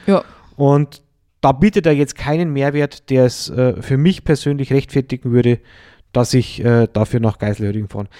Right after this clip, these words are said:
Speaker 2: Es ist für die Geiselhöringer und für die umliegenden Dörfer bestimmt sehr gut, dass sie
Speaker 1: Freilich.
Speaker 2: ein entsprechend hochwertiges Lokal auch in ihrem Einzugsgebiet haben. Für mich als ansässigen Straubinger gibt's keinen Grund, dahin zu fahren.
Speaker 1: Genau.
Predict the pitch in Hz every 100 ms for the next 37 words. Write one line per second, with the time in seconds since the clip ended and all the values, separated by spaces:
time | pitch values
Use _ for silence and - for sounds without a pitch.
0 | - 127 165 214 190 165 151 135 131 123
1 | 151 220 220 208 147 147 143 131 151 165
2 | 156 147 135 139 - - - 135 120 113
3 | 190 156 139 135 127 151 247 170 - 139
4 | 135 - 151 156 156 143 - 117 147 143
5 | 151 143 139 131 135 117 117 120 110 113
6 | 117 - - 135 143 131 101 117 123 127
7 | - - 113 120 123 156 175 - - -
8 | - - _ _ _ _ _ - 147 196
9 | - 139 - - - - - - 147 151
10 | 143 - 135 131 131 131 - - 101 123
11 | 139 139 139 - - - - - - -
12 | _ _ _ _ - - - 127 120 120
13 | 120 117 113 113 110 - 101 104 - 156